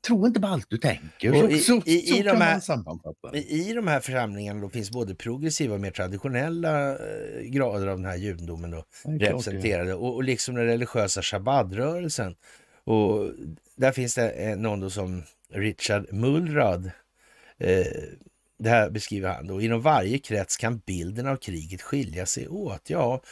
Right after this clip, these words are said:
Speaker 2: men, men det kanske är det som är problemet, alltså. Att
Speaker 1: Ja.
Speaker 2: de har sina inriktningar, de är gjorda för att hålla dem åtskilda. De är
Speaker 1: Mm.
Speaker 2: skapade för det. Och, och
Speaker 1: De är inte
Speaker 2: man,
Speaker 1: gjorda för att, att mötas.
Speaker 2: eh, och, och, och om man
Speaker 1: I
Speaker 2: inte
Speaker 1: annat
Speaker 2: nu,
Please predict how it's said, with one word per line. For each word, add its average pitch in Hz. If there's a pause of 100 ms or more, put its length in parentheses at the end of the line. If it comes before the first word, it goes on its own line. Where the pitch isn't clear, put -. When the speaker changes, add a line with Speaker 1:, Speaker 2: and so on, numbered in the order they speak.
(200)
Speaker 2:
men, 117
men 151
det 165
kanske 165
är 185
det 147
som 175
är 185
problemet, 170
alltså. - (640)
Att 131
Speaker 1:
Ja. 127
Speaker 2:
de 160
har 196
sina 135
inriktningar, 139
de 131
är 151
gjorda 151
för 117
att -
hålla 113
dem 98
åtskilda. 185 (720)
De 127
är -
Speaker 1:
Mm. 147
Speaker 2:
skapade 190
för 117
det. 78 (540)
Och, 147
och 160
Speaker 1:
De 151
är 139
inte 165
Speaker 2:
man, 151
Speaker 1:
gjorda 98
för 98
att, 87 (220)
att 101
mötas. 107
Speaker 2:
eh, -
och, -
och, 170
och 170
om 175
man 180
Speaker 1:
I -
Speaker 2:
inte 175
Speaker 1:
annat 220
Speaker 2:
nu, 208